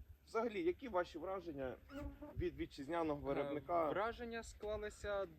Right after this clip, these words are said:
Speaker 2: досить приємні, тому що, ем, якби, трішечки, скажу правду, трішечки, трішечки ми скептично відносилися до української селекції, е, просапних любих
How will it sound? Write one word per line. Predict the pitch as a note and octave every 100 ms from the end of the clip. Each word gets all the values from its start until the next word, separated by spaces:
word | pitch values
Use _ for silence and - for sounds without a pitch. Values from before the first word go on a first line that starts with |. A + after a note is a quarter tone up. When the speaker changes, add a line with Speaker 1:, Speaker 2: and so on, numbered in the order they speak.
| -
Speaker 2:
досить | G3+ - G#3 -
приємні, | - G3 F#3+ A#3 A3+ F#3 D3+
тому | D#3+ F3 F3
що, | - F#3+ F3+ E3+ -
ем, | C#3 C#3+ C#3 C3 B2+ - _ - - - - C#3
якби, | D#3 D#3+ D#3+ F3 E3+ - - - - - - -
трішечки, | F#3 G#3 G#3+ - G3 F3
скажу | - F#3+ F3
правду, | E3+ F#3+ F3 E3
трішечки, | F#3 - - F3+ E3 -
трішечки | F3 - - E3+
ми | F3
скептично | - - - F3+ - C#3+
відносилися | C#3 D#3 D3+ C#3+ C3+ - C3+
до | D3
української | C#3 D3+ D3+ - C3 C3+
селекції, | - C#3 C#3+ B2+ - B2+ B2+ B2 - A#2
е, | A#2 A2+
просапних | C#3 - C#3 - C#3+ -
любих | B2 C3